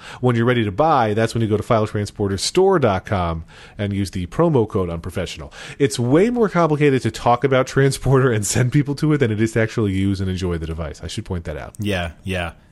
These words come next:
Speaker 2: And it's, uh, it's lovely. They've got an iPhone app, and there's
Speaker 1: Yeah.
Speaker 2: a, the, it, it kind of works sort of like Dropbox. There's the software that works in Finder and does the updatey thingies.
Speaker 1: And we use it for, uh, for doing the show. We've passed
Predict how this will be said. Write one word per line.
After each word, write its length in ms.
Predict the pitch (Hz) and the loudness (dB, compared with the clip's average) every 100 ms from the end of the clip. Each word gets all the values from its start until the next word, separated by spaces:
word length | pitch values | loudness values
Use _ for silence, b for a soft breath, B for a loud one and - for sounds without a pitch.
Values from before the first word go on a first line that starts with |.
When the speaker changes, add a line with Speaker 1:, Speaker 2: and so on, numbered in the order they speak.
| b | b
Speaker 2:
And 160 | 160 196 | 0 2
it's, 180 | 202 196 | 2 0
uh, 180 | 185 185 | 0 0
it's 100 | 175 | 0
lovely. 220 | 190 123 | 0 2
They've 140 | 113 107 | 2 2
got 140 | 123 | 0
an 60 | 101 | 0
iPhone 360 | 110 127 123 | -2 -2 -2
app, 200 | 127 - - - - - - | -2 0 0 -2 -20 -20 -10
and 140 | 107 101 | -4 -2
there's 140 | 98 | 2
Speaker 1:
Yeah. 240 | 131 98 95 | 2 0 -4
Speaker 2:
a, 40 | |
the, 380 | 98 107 92 107 | -6 -6 -2 -4
it, 120 | 104 | -4
it 60 | 107 | -4
kind 180 | 120 113 | -2 -2
of 100 | 101 | 0
works 220 | 107 - | -2 -2
sort 160 | 110 98 | -2 -2
of 80 | |
like 200 | 87 90 | -2 -4
Dropbox. 460 | - 92 - 92 - | -2 -4 0 -4 -2
There's 160 | 90 - | -6 -4
the 80 | 90 | -4
software 560 | 87 90 - 95 92 | -2 -4 -4 -4 -4
that 180 | 87 80 _ b b b | -4 -8 _ b b b
works 260 | 87 92 - | -8 -6 -4
in 120 | 92 | -6
Finder 420 | - 85 87 98 | -4 -6 -4 -6
and 200 | 87 82 87 | -6 -8 -8
does 140 | 87 | -8
the 100 | 92 | -8
updatey 420 | 82 - 87 87 | -10 -6 -6 -6
thingies. 360 | - 90 101 - - | -6 -4 -6 -6 -2
Speaker 1:
And 120 | 127 | 0
we 120 | 143 | 2
use 180 | 160 156 | 2 2
it 120 | 156 | 0
for, 320 | - 135 117 107 | 0 2 4 4
uh, 340 | 98 92 85 - _ - | 2 -2 -8 -14 _ -10
for 120 | 110 | -2
doing 200 | 120 117 | 0 0
the 80 | 107 | 0
show. 440 | - 107 143 208 | 2 4 4 2
We've 180 | 170 117 | 0 0
passed 360 | 131 120 - | 2 0 -2